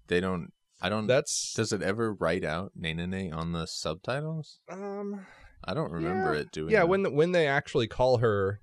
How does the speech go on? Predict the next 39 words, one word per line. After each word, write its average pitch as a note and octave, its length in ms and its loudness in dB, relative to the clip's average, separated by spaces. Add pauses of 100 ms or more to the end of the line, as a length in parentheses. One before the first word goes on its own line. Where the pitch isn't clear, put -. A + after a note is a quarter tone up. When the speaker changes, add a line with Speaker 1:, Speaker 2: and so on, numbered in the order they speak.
(100)
Speaker 2:
n-, G2+ 120 -8 (420)
by G#2 140 2
her G2 160 0
name. G#2+ 240 2
Speaker 1:
Oh, F#2 340 2
okay. D#2+ 260 -8 (300)
Speaker 2:
But A2 180 0
they A#2+ 120 8
often A2+ 400 2
just G2+ 180 -2
call A#2+ 260 2
her F#2+ 200 -2
sensei. - 540 -6
Speaker 1:
Yeah. F2 300 2
Speaker 2:
And G2 340 -8 (120)
that's G2 160 -2
just F#2+ 240 -6
in A2+ 140 -2
the G2 80 -4
dialogue F#2+ 520 2
what G2+ 180 0
they're G2 160 -2
actually G2 420 -6
saying G2+ 560 -2
is G2 360 -10
Speaker 1:
Yeah, F2+ 200 2
okay. D#2+ 80 0 (160)
Speaker 2:
sensei. F#2+ 240 -4 (600)
And F#2 400 -4 (140)
it's - 140 -4
kind B2 180 4
of G2+ 60 -4
funny A2 260 2
because, F#2+ 460 -2
uh, G2 260 -4
she'll G#2 240 0
call G2 240 -2
Yomiko G#2+ 540 0
sensei. - 500 -8